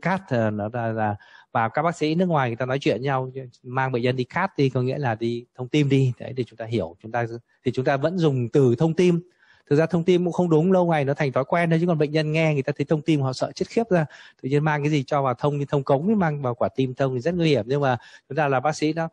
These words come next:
các thầy đã gọi thế rồi, nó là cái thành cái từ truyền thống, chúng ta cũng không nên thay. Nhưng chúng ta nghe hiểu thông tim, có nghĩa là đưa ống thông vào quả tim. Đấy, nôm na như vậy để chúng ta thăm dò huyết động. Thì đấy là cái đơn vị mà chúng ta vẫn gọi dùng chung là cath lab. Thì một số bây giờ nó đổi thành gọi là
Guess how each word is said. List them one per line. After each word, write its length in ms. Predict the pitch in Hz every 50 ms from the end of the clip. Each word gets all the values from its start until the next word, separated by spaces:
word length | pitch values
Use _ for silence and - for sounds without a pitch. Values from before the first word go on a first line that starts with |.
| _ _ _ -
các 120 | 180 175
thầy 200 | - 175 156 147
đã 60 | 160
gọi 220 | 170 180 156 127 139
thế 80 | 156
rồi, 200 | 175 175 156 143 135
nó 100 | 139 147
là 100 | 170 170
cái 140 | - - 165
thành 200 | - 165 160 143
cái 80 | 147 -
từ 140 | 190 170 160
truyền 180 | - 160 147
thống, 180 | 139 - 139 147
chúng 80 | 175
ta 100 | 190 202
cũng 100 | 196 196
không 140 | - - 196
nên 140 | 190 190 190
thay. 220 | - - 190 190 180 - _ _ _ _ _ -
Nhưng 80 | 165 147
chúng 100 | 165 175
ta 60 | 175
nghe 180 | 175 185 180
hiểu 200 | 175 170 143 110
thông 180 | 107 - 160 175
tim, 260 | - 196 190 185 170 143 _ -
có 100 | - 131
nghĩa 160 | 139 143 156
là 240 | 160 156 131 120 113 - _ _ _ _ -
đưa 140 | 135 139
ống 140 | 147 135 135
thông 240 | 147 - 156 147 139
vào 100 | 123 113
quả 120 | - 107
tim. 360 | 104 - 156 165 170 156 135 131
Đấy, 120 | 147 151
nôm 180 | 156 156 147 143
na 160 | 139 135 131
như 100 | 123 123
vậy 180 | 127 127 117
để 60 | 110 98
chúng 160 | - 117 120
ta 80 | 123
thăm 240 | 120 - 127 120 120
dò 200 | 117 123 110 101
huyết 160 | 101 120 147
động. 180 | 151 156 147 - - - _ _ _ -
Thì 120 | 110 104
đấy 180 | 98 107 107 120
là 220 | 131 127 110 107 - - - - - - - _
cái 180 | - 107 104 117
đơn 200 | 143 147 135 131
vị 220 | 143 143 135 120
mà 120 | 113 113 113
chúng 100 | 123 123
ta 120 | 131 123
vẫn 160 | 120 127 139
gọi 240 | 151 147 139 131 - -
dùng 200 | 120 120 113 110
chung 260 | - - 139 131 127
là 200 | 120 110 101 98 101
cath 200 | - - 156 -
lab. 180 | 180 180 196 196 - _ _ _ _ _ _ -
Thì 60 | 123
một 100 | 127 123
số 280 | - - 139 131 135
bây 100 | 160 196
giờ 160 | 190 170 143 123
nó 240 | 120 123 135 143 - _ -
đổi 220 | 147 127 110 101
thành 260 | 92 - 131 123 117
gọi 180 | 113 120 113 117
là 280 | 113 113 110 110 104